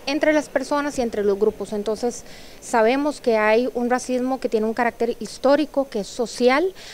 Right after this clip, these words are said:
A veces, más bien, es difícil de identificar el racismo porque está tan arraigado y tan interiorizado en nuestras prácticas, eh, a través de chistes, de prejuicios hacia, hacia ciertas poblaciones.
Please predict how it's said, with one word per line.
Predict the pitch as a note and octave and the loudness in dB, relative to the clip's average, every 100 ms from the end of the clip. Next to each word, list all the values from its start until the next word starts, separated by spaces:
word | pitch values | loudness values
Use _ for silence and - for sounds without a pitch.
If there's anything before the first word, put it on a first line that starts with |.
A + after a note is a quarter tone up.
| - | 2
A | A3+ | 6
veces, | A3+ A#3+ C#4+ | 6 4 0
más | D4+ D4+ | -2 0
bien, | D4 D4+ D#4 - | 0 0 -2 -4
es | A#3 | -2
difícil | C4 B3+ D#4 D#4 C#4 C#4 A#3 | -2 0 0 0 -2 -2 2
de | A3 | 2
identificar | A3 G#3+ G#3 G3+ - G#3+ | 2 0 -4 -6 -2 0
el | A#3+ | 2
racismo | D4 C#4+ D#4 C#4 C#4 | 0 0 -2 -2 -2
porque | B3 A#3 | -4 -4
está | - A3+ | -6 -6
tan | - - D4 D#4 | -4 -2 0 0
arraigado | C#4+ C4+ C4 B3+ B3 | -2 -2 0 2 2
y | A#3+ | 0
tan | A#3 A#3 | -2 -4
interiorizado | C#4 C4+ C4 C4 B3+ C4+ C4 | -2 0 2 0 -2 -4 -4
en | A#3 | -4
nuestras | A3 - G#3+ - | -6 -6 -10 -4
prácticas, | A#3+ A#3+ - - E4 - - - - - | -2 -2 -6 -6 -6 -6 -20 -20 -20 -8
eh, | - A3+ A3+ | 0 2 2
a | - | 2
través | A3+ A3+ G#3 G#3+ G#3 | 0 2 4 2 2
de | A3+ G#3+ | 4 4
chistes, | G#3 C#4 D4+ C#4 - B3+ A#3+ A#3+ | 2 0 0 0 -2 0 2 2
de | A3 | 0
prejuicios | G#3 G#3 - D#4 D#4 C4 C4 A#3+ | 0 -4 -2 2 2 2 -4 -4
hacia, | G#3 G#3+ - | -4 -4 -4
hacia | F#3+ A3+ G#3 | -4 -2 -2
ciertas | G3 A3+ G#3 A#3 - | 0 -2 0 -4 -2
poblaciones. | A3+ G3 F3+ B3 C#4 C4+ C4+ C4+ | -4 -4 -6 -2 0 0 -2 -4